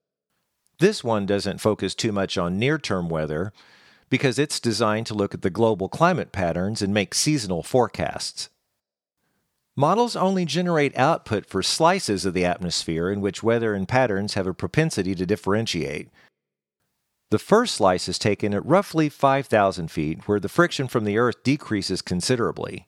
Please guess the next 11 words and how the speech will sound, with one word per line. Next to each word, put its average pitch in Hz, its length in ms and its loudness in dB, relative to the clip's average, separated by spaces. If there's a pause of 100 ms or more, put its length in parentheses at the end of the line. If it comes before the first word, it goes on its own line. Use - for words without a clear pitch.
and 92 140 0
the 90 80 -4
airflow 98 440 2
is 90 120 -4
more 87 160 0
constant. - 600 -2 (1500)
The 110 100 4
next 117 260 0
slice 104 320 2
is 110 140 -2
around 92 480 0